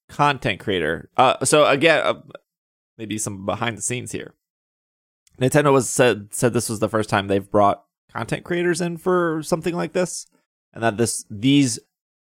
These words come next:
presentations are have been done for media. So, you know, you have your Polygon, your I G N, your GameXplain, your GameSpot, your Nintendo Life. So I, I, I know he was from,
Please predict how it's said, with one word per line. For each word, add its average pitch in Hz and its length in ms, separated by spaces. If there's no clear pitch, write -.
presentations 131 960
are 104 380
have 135 280
been 123 220
done 113 260
for 107 140
media. 98 500
So, 104 160
you 101 160
know, 98 100
you 92 100
have 98 100
your 95 80
Polygon, 110 680
your 101 120
I 101 120
G 104 220
N, 101 240
your 101 140
GameXplain, 101 720
your 95 100
GameSpot, 101 680
your 92 340
Nintendo 110 400
Life. 101 440
So 147 220
I, 113 260
I, 139 200
I 135 180
know 175 160
he 160 160
was 143 160
from, 123 540